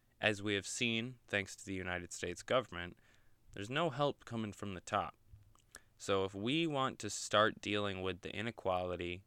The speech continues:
the poverty, the homelessness, the starvation that is, s-, you know, in existence in this country,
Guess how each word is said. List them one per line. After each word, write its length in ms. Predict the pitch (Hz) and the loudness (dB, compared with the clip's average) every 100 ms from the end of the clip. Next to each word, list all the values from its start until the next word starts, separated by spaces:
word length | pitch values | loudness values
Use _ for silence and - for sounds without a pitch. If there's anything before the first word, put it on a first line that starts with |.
| _ | _
the 80 | - | -14
poverty, 720 | - 95 92 90 87 87 87 - - _ - | -4 2 2 2 -2 -2 -6 -10 -20 _ -8
the 300 | 80 78 - | -4 -4 -6
homelessness, 920 | - - 101 101 98 95 95 - - - | -4 0 2 0 -4 -4 -4 -6 -10 -12
the 60 | 101 | -8
starvation 920 | - 98 92 101 101 - 92 92 - - | 2 4 4 2 2 0 -6 -6 -10 -4
that 140 | 95 92 | -2 0
is, 340 | 92 92 - - - | -2 -6 -12 -18 -16
s-, 260 | - - - | -10 -10 -6
you 140 | 101 85 | -6 -6
know, 180 | - - _ _ - - | -8 -16 _ _ -12 -2
in 180 | 110 | 0
existence 640 | 107 95 131 - 107 92 95 | 0 2 0 2 -2 -2 -6
in 100 | 90 | -6
this 180 | 87 | -6
country, 500 | - 90 85 87 87 | -6 -6 -4 -8 -8